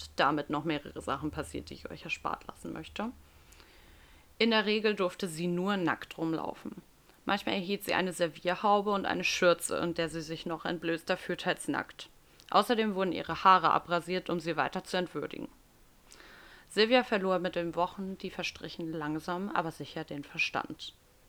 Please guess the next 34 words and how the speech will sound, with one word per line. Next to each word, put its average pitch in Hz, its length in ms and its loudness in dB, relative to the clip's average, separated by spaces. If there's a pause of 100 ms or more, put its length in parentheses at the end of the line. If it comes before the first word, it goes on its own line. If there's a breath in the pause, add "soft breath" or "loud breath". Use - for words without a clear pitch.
Sie 175 100 -12
war 170 500 6
überzeugt, 226 640 0
dass 202 120 -6
sie 196 100 -4
da 170 260 4
lebend 185 720 0
nicht 156 320 -2
mehr - 160 -4
rauskommt. - 640 -6 (520 loud breath)
Aber 185 120 -2
trotzdem 214 400 0
wollte 185 300 2
sie 175 160 -2
nicht, 190 300 0
dass 202 140 -4
die 180 100 -8
Seiferts 156 480 -2
damit 175 280 -2
davonkommen. 165 760 -2 (600 loud breath)
Und 196 100 -4
deswegen 202 440 4
schrieb 214 240 -2
sie 190 100 -4
kleine 175 420 2
Zettel, 170 400 -2 (160)
auf 180 220 -2
denen 175 340 -2
stand, 165 460 2
wer 175 180 6
sie 170 160 -4
so 135 160 -4
zugerichtet - 800 -10
hatte, - 380 -2